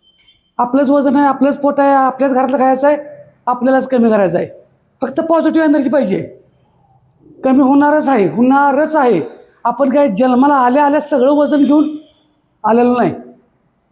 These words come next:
हळूहळू वाढलंय, हळूहळू कमी करूया. फक्त बिनधास्त पॉझिटिव्ह राहा. फक्त व्यायामाला कारणं, कारणं सांगायची नाहीत. शंभर टक्के हा व्हिडिओ करा. परत नंतर आणखीन दहा मिनिटाचा आपल्याला शतपावलांचा करायचा आहे.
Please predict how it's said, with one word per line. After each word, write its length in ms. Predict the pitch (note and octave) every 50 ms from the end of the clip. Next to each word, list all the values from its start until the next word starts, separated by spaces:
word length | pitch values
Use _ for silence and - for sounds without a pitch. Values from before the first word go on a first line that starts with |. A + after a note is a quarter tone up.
| - -
हळूहळू 260 | B3+ C#4+ D4 D4 C#4+
वाढलंय, 320 | C4+ A#3+ F3+ E3+ F3 E3+ C#3+ - - - - - -
हळूहळू 260 | C4+ D4 D4+ D4+ C#4+
कमी 220 | - B3 G#3+ G#3 F#3+
करूया. 220 | F3 F3 F3+ F3 - - - - _ _ _ _ _ _ _ _ -
फक्त 160 | C4+ C4+ -
बिनधास्त 560 | A#3 D4+ D4+ C#4+ C#4 D4 D4 C#4+ D4 - D#4 D#4+ D#4 D#4+ D#4+ D#4+ - -
पॉझिटिव्ह 360 | - C#4+ C4 B3+ G#3+ B3 A3+
राहा. 240 | G#3 F#3+ F3 E3 D3+ - - - - _ _ _ _ _ _ _ _ -
फक्त 180 | A#3+ A#3+ - D4
व्यायामाला 360 | D4 C#4 C4+ C4 C4 C#4 D4
कारणं, 420 | D4 D4+ C#4 C4 A#3+ A#3+ C4 D4
कारणं 300 | D4 D4 C4 A#3+ A3+ B3+
सांगायची 500 | A#3+ - B3 A#3 A3+ A3 A3 C#4 D4 C4+ G#3+
नाहीत. 200 | A3 A3+ F#3 D3 - - - - _ _ _ _ _ -
शंभर 300 | - A#3+ A3+ A3 B3 B3
टक्के 140 | B3 A#3+
हा 100 | A3+ A#3
व्हिडिओ 200 | A#3+ A#3+ A#3 B3
करा. 180 | B3 B3 C4 C#4
परत 180 | C4+ B3 B3 A#3
नंतर 240 | A3+ B3 A#3+ A#3+ A#3+
आणखीन 260 | A#3+ A#3 A#3 A#3+ B3
दहा 140 | A3+ G3+ A3+
मिनिटाचा 280 | A#3 A#3 G#3+ A3+ A3+ A#3
आपल्याला 300 | A#3 A#3 A#3 A#3 C4+ C4+ C4+ - - - - - -
शतपावलांचा 600 | D4 C#4+ D4+ D#4+ D#4 D4+ C#4+ C4+ C4 B3 G#3 B3
करायचा 320 | A3 A#3 A3+ A3 F#3+ A3+
आहे. 180 | G3+ F3 D#3